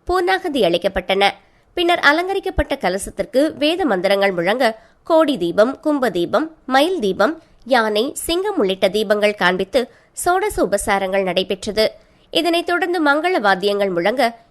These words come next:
ஏகமுக கற்பூர ஆராதனை காண்பிக்கப்பட்டது. இதில்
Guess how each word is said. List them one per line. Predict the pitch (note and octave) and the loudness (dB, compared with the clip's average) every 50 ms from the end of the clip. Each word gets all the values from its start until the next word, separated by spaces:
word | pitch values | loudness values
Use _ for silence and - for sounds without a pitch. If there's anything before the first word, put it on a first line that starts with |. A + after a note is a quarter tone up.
| _ _ C4 D4 D#4 | _ _ 0 0 2
ஏகமுக | F4+ F#4+ G#4 F#4 E4+ D4+ - C#4 C#4 - | 2 0 0 -2 -2 -2 -4 -4 -2 0
கற்பூர | B3 B3+ - - F#4+ G4 F4+ C4+ | 0 0 0 -2 -4 -2 0 0
ஆராதனை | G#3 G3 F#3+ F#3+ F#3+ F#3+ G3 - A3+ | 0 0 0 0 -2 -2 -2 0 -2
காண்பிக்கப்பட்டது. | G#3+ A3 B3 F#3 F3 - F#3+ - F#3+ - - F#3+ F#3+ A3 - - - _ _ _ _ _ _ | -2 -2 -2 -4 -6 -6 -6 -6 -4 -2 -2 0 2 0 0 0 -4 _ _ _ _ _ _
இதில் | - D#4+ D#4+ D#4+ - | -2 0 0 0 0